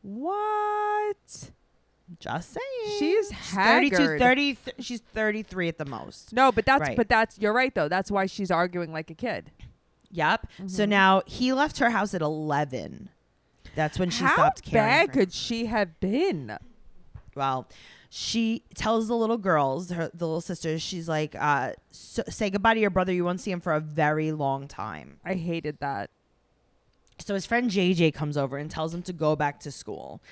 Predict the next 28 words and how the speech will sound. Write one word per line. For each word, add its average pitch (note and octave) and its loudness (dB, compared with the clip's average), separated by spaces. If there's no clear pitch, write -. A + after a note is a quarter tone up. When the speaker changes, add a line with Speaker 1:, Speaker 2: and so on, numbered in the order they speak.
Speaker 2:
because G3 -4
he A3 -2
sleeps C4+ -2
all E3 2
day D3+ 2
long. - -6
Speaker 1:
Well, G#3 0
he A#3+ 2
doesn't D4+ 2
have F#4 6
anything F4 2
to D4 -2
do D4+ 6
during C4+ 0
the C#4+ 0
day, F4 2
Tracy. D#4 -2
Speaker 2:
Oh, D3 2
okay. A2+ -6
Well, E3+ 2
he G#3 2
Speaker 1:
<laughs> G3+ -2
Speaker 2:
enrolled G#3 4
in C#4 -4
G A3 -4
E G#3 -6
D D#3+ -4
classes, A#2+ -4